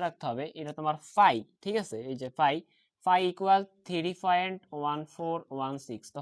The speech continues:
ফাই এর মানটাও তোমাকে মুখস্থ রাখতে হবে, এইচ এর মানটাও তোমাকে মুখস্থ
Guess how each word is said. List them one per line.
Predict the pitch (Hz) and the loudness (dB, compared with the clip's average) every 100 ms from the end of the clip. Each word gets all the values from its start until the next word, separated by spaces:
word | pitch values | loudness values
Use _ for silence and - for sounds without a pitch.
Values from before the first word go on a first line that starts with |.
| - | 4
ফাই | 185 185 | 6 6
এর | 180 | 2
মানটাও | 180 185 202 220 285 _ _ _ | -2 2 6 6 6 _ _ _
তোমাকে | 180 165 165 208 | -2 -2 0 0
মুখস্থ | 170 160 156 - 175 | 0 -2 -6 0 0
রাখতে | 147 - 185 | 0 -2 0
হবে, | 147 151 226 _ _ _ - | 2 4 2 _ _ _ 4
এইচ | 165 160 | 4 4
এর | 175 180 | -2 -2
মানটাও | 180 175 190 190 | -2 2 2 2
তোমাকে | 170 190 180 | -6 -6 -8
মুখস্থ | 143 135 | -6 -8